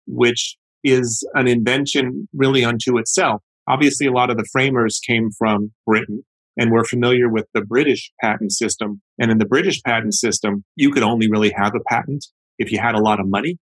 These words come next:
You had to have the capital to go industrialize and commercialize your patents. So if you were everyman, there's no way you could get in the game.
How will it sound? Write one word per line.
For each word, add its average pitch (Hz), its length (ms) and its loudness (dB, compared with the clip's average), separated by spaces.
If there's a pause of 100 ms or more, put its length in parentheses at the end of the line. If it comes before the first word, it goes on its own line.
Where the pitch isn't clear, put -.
(100)
You 120 100 2
had 143 180 0
to 143 80 0
have 120 200 0
the 123 60 -8
capital 120 540 -2
to 107 100 -2
go 104 160 2
industrialize 104 920 2
and - 180 -6
commercialize 107 680 0
your 104 100 -4 (100)
patents. 107 360 -2
So 110 200 0 (380)
if 123 140 -4
you 135 140 2
were 120 160 0
everyman, 120 580 2
there's 107 180 -2
no 120 180 2
way 123 140 2
you 110 220 0
could 104 140 -6
get 110 120 0
in 101 140 -2
the 98 80 -4
game. 104 380 -2